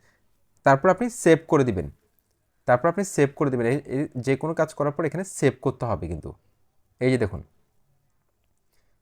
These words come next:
সব সেটিংস ঠিক করার পর এখানে সেভ করতে হবে। আর অবশ্যই ভিডিও টাইটেলটা সঠিকভাবে আপনাকে দিতে হবে। টাইটেল যদি আপনি সঠিকভাবে দিতে না পারেন সেক্ষেত্রে কিন্তু আপনার ভিডিওটা কিন্তু আপনি র‍্যাঙ্ক করাতে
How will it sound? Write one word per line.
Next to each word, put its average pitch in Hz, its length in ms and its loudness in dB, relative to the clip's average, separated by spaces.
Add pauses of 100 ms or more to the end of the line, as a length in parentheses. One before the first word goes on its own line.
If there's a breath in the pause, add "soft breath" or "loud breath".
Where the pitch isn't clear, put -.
(100)
সব 139 120 4 (100)
সেটিংস 170 240 0 (100)
ঠিক 160 180 -2
করার 175 180 4
পর 208 140 2
এখানে 180 160 -6 (100)
সেভ 127 140 4 (100)
করতে 131 180 -4
হবে। 107 140 2
আর - 60 2 (100)
অবশ্যই 170 340 -2
ভিডিও 156 220 0
টাইটেলটা 151 420 2
সঠিকভাবে 131 460 -2
আপনাকে 127 200 -6 (100)
দিতে 101 180 -6
হবে। 90 100 -4 (100)
টাইটেল 127 260 0
যদি 196 140 -2
আপনি 196 160 -6
সঠিকভাবে 175 320 -2
দিতে 160 180 -4
না 165 120 -2
পারেন 175 200 0
সেক্ষেত্রে 135 280 -6
কিন্তু 147 160 -4
আপনার 147 160 -6
ভিডিওটা 139 240 -6
কিন্তু 156 160 -12
আপনি 180 100 -6 (100)
র‍্যাঙ্ক 120 280 6
করাতে 135 200 -2